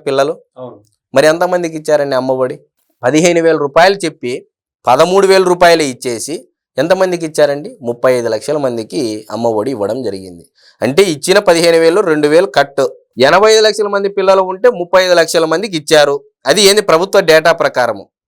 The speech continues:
Speaker 1: కలెక్టర్స్ రెఫరెన్స్ కాన్ఫరెన్స్ మీటింగ్ లో వచ్చినటువంటి డేటా ఇదండి. ముప్పై ఐదు లక్షల మంది అంటే యాభై లక్షల మందికి పదమూడు వేల రూపాయలు కట్. మరి ఇప్పుడు చంద్రబాబు నాయుడు గారు ఎంత చేస్తున్నారండి? దాదాపు తొమ్మిది వేల ఏడు వందల కోట్ల రూపాయలు బడ్జెట్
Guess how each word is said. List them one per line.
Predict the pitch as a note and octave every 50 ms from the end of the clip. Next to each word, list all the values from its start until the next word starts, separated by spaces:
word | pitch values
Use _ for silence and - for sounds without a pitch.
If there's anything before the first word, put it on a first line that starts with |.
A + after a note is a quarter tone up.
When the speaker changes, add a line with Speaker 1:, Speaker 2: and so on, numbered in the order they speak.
| _ - C#3+
Speaker 1:
కలెక్టర్స్ | E3 F#3 F3 F3+ G3 G3+ G3 G3 - D3 C#3+
రెఫరెన్స్ | C#3 - - E3+ F3 E3+ E3+ - - C#3 C#3
కాన్ఫరెన్స్ | D#3 D#3 E3 E3 E3 D#3 - C3+ C3+
మీటింగ్ | C#3+ D3+ D#3 D#3 D3+ D3+
లో | D3 C#3+
వచ్చినటువంటి | C#3+ C#3+ C3+ C3 B2 B2+ C#3+ F3 F#3 D3 C3 C#3
డేటా | D3+ D#3 E3+ D#3+ C#3+ B2
ఇదండి. | A2+ G2 G2 F#2 F2 D#3+ D#3+
ముప్పై | D#3+ G3 F#3+ F#3
ఐదు | F3 E3+ E3
లక్షల | D#3+ F#3 F3 D#3+ D#3+
మంది | D#3 D#3 D#3 E3
అంటే | G#3 F#3+ D3 C#3
యాభై | C#3+ D3 D3 D3 D3 C#3+ C3+
లక్షల | - C#3 C3 B2+ B2+
మందికి | B2+ C#3 E3+ G3+ G#3+ B3+ D4 F#4 _ _ _ _ _ _ _ - A2+
పదమూడు | A#2+ C#3 D3 D3 D3 D3+ D3 C#3+ C#3
వేల | C#3 C3 B2+ B2
రూపాయలు | B2+ E3+ F#3 G#3 G3+ D3+ - _ _ _ - - C3
కట్. | A#2+ A#2+ - - A#2+ A#2+ A#2 - _ _ _ _ - A#2+ D3
మరి | E3+ E3+ E3 D#3+ D#3 E3 E3+ _ _ _ _ _ D3+
ఇప్పుడు | D3 F3+ F#3+ F#3 F3+ F3 F3 E3+ E3+ E3+ E3 D#3
చంద్రబాబు | D3+ F#3 G#3+ A3+ A3+ A3 G#3+ G3+
నాయుడు | G3 F#3 F3 F3
గారు | F3 E3 D#3+ D#3+
ఎంత | E3+ E3+ E3
చేస్తున్నారండి? | D#3+ D3+ - D3+ C#3+ C#3 C3+ C3+ C#3 D3+ G#3 C#4+ _ -
దాదాపు | A#2+ B2 C#3+ E3 F#3+ G3+ G3+ F#3+ F3 E3+ D#3+ - F#3+ G#3+ G3+ -
తొమ్మిది | C#3 C#3+ E3 F#3 F#3 F#3 F3+ E3+
వేల | E3+ E3 D#3 D#3 D#3+ F3+ G3 F#3+ C#3+ C3 D3
ఏడు | E3 E3 E3 D#3+
వందల | D#3+ D#3 D3+ D3 D3 C#3+ - -
కోట్ల | C3+ D#3+ F#3+ G3 G3+ F3+ F3 E3
రూపాయలు | D#3+ D#3 D#3 D3 D3 D3 D3 D3+
బడ్జెట్ | A#2+ A#2+ B2+ C3 D3 D3 C#3+ C#3+